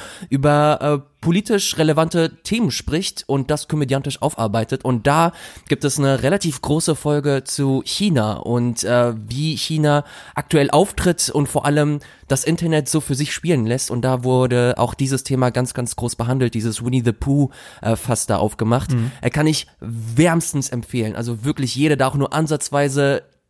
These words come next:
Speaker 1: äh, interessiert ist an genau diese Geschichten, äh, sollte sich das mal ansehen.
Speaker 2: Mhm, finde ich auch, vor allen Dingen,
Speaker 1: Äh,
Speaker 2: weil's
Speaker 1: Patriot Act auf Netflix.
Speaker 2: weil's halt so sehr locker und sehr angenehm, finde ich, vermittelt wird, so, weißt du? Also es ist nicht so auf einer
Speaker 1: Ja.
Speaker 2: Stufe gestellt und alles ein bisschen Etepetete, sondern es ist halt super locker und,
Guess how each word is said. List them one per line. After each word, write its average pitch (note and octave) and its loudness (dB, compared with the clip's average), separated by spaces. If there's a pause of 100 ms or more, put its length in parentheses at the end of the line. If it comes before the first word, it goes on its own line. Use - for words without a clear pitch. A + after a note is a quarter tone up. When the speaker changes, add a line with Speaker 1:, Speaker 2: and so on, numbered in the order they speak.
(880)
Speaker 1:
äh, C3 2
interessiert D3+ 0
ist C3+ -2
an C#3 -2
genau C3 0
diese D3+ -2
Geschichten, E3+ -2 (340)
äh, C3+ 0
sollte D3 -2
sich C#3+ -4
das C3+ -4
mal C3 0 (500)
ansehen. C3 2
Speaker 2:
Mhm, C3 0
finde - -8
ich - -6
auch, F3 -4
vor C#3 0
allen C3+ 0
Dingen, C#3 4
Speaker 1:
Äh, B2+ 4
Speaker 2:
weil's C3+ 2
Speaker 1:
Patriot D3 -2
Act - -4
auf - -6
Netflix. B2 -8
Speaker 2:
weil's B2+ 2
halt B2+ 2
so B2+ -4
sehr B2+ 4
locker B2 2
und C3 -2
sehr B2 -2
angenehm, B2 0
finde A#2 -2
ich, - -8
vermittelt A#2 -2
wird, A2 -2
so, A2 -4
weißt B2 -6
du? - -4
Also D#3+ -4
es A#2+ -6
ist B2 -4
nicht C#3 -4
so D#3 -2
auf D3+ -2
einer C3+ 6
Speaker 1:
Ja. A2+ 2
Speaker 2:
Stufe D#3+ 2
gestellt C#3+ 2
und D3 -2
alles C#3 2
ein C3+ 2
bisschen C3 2
Etepetete, D3 -2
sondern C3 2
es B2+ -2
ist C3 0
halt B2+ 2
super D3+ 2
locker C#3 2
und, C3 -2